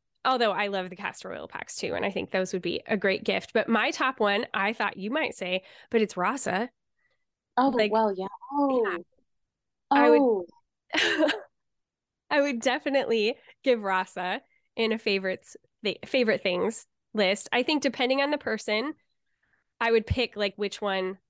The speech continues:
Speaker 1: I would like best for them because I like so many of them. But I
Speaker 2: Yeah,
Speaker 1: would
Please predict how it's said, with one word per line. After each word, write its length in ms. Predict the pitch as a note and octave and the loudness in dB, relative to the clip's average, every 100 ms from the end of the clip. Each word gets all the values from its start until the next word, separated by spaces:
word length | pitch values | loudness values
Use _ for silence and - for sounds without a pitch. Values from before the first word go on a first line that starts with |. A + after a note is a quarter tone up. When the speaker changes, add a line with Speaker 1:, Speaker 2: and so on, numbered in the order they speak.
| - | -6
Speaker 1:
I 120 | G#3 | -4
would 100 | G3 | -2
like 200 | F#3+ F#3 | -2 -4
best 240 | F#3 F3+ | -6 -6
for 120 | - C4 | -6 -2
them 220 | C#4+ D4+ | 2 2
because 280 | C#4 G3 - | 0 -2 -2
I 120 | G3 | -2
like 220 | F#3 F#3 _ | -2 -4 _
so 240 | - - F#3+ | -12 -2 0
many 260 | F3 E3+ F3+ | 0 0 -2
of 120 | G#3+ | 0
them. 280 | C#4 C#4+ E4+ - - - _ _ | 0 2 0 -4 -20 -20 _ _
But 400 | A3+ G#3 F#3+ - - _ | 0 0 -2 -6 -14 _
I 80 | A3+ | 2
Speaker 2:
Yeah, 80 | |
Speaker 1:
would 100 | A#3 | 2